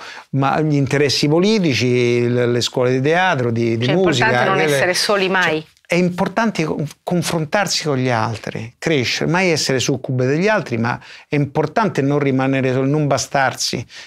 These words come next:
Speaker 1: perché sennò dopo in qualche modo, ma anche nel rapporto di coppia, se tu ti chiudi in una coppia, è, è negativo, tu devi essere inserito in un contesto più ampio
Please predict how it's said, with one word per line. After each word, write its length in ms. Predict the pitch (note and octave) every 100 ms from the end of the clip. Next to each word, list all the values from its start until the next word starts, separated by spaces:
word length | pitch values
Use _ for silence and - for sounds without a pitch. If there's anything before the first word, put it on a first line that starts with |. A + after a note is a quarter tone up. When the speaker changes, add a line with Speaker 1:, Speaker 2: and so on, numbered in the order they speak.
| -
Speaker 1:
perché 300 | D3+ D3 D#3+
sennò 300 | - F#3+ G3+
dopo 520 | D3+ D#3 D3 C#3+ D3+
in 320 | D3 - D#3+ D3+
qualche 460 | F#3+ F#3+ F#3 F#3
modo, 420 | F#3+ G3+ G3 C#3
ma 120 | D3 F3
anche 200 | D#3 D#3
nel 80 |
rapporto 440 | D#3 E3 E3 D3 E3
di 100 | E3
coppia, 320 | E3+ - C#3
se 160 | C3+ C#3+
tu 120 | F3
ti 140 | D#3+
chiudi 220 | D3+ E3
in 80 | D3+
una 160 | D3+ C#3+
coppia, 520 | D3 A#2 - B2 B2 - - - - - _
è, 680 | - D3 C#3+ C#3 C3+ C3+ -
è 100 | C#3+
negativo, 640 | D3 C3+ C#3+ F3 F3 B2 B2+
tu 180 | F3
devi 280 | C#3+ C#3+ D3
essere 320 | C#3+ - D3+
inserito 760 | D#3+ E3+ D#3+ - F#3 G3+ A3 F3+
in 80 | D3
un 80 |
contesto 520 | A#2+ C3+ B2+ C3 - B2
più 200 | C3+ A#2
ampio 460 | A2 G#2+ - -